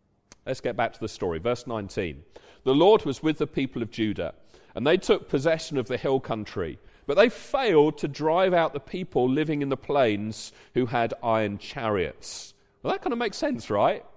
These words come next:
I mean, these iron chariots, they were the equivalent of the tanks of the ancient world. Just a, a few of these chariots could mow down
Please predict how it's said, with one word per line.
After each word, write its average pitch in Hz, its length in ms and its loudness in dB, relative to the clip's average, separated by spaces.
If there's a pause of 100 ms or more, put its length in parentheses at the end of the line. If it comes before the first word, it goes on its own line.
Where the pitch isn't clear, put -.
I 175 80 0
mean, 190 240 4
these 226 180 2
iron 190 280 4
chariots, 147 580 4
they 156 160 6
were 156 100 2
the 160 160 2
equivalent 160 560 0
of 143 140 -2
the 139 260 2 (240)
tanks - 840 -4 (220)
of 156 140 2
the 151 240 4
ancient 143 540 0
world. 135 320 8
Just 170 200 -2
a, 165 160 6
a 165 60 2
few 220 260 0
of 214 120 4
these 175 160 4
chariots 170 680 6 (260)
could - 180 4
mow 180 340 8
down 160 380 2